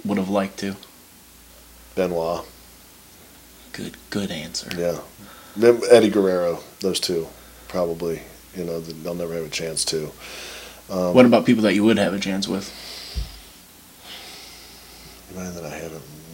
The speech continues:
Speaker 2: wrestled. Tell you a guy who's coming into his own, who's tearing it up, is Dolph Ziggler. Nick Nemeth, that dude's badass. Um,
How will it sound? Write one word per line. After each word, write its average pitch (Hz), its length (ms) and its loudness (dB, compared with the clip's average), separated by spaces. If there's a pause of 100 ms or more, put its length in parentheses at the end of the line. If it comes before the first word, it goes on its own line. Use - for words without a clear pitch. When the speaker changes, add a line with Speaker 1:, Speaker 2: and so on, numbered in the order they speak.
(140)
Speaker 2:
wrestled. 82 600 -8 (1700)
Tell 156 120 10
you 165 60 12
a 160 40 8
guy 151 160 12
who's 139 140 12
coming 151 220 8
into 135 140 6
his 104 120 6
own, 113 420 10 (300)
who's 101 200 -2
tearing 104 360 4
it - 20 4
up, 98 140 6
is 90 120 -6
Dolph 101 260 10
Ziggler. 87 500 0 (140)
Nick 85 200 -8
Nemeth, 82 560 -8
that 82 200 -4
dude's 73 300 -8 (560)
badass. 78 1000 -4
Um, 76 260 -8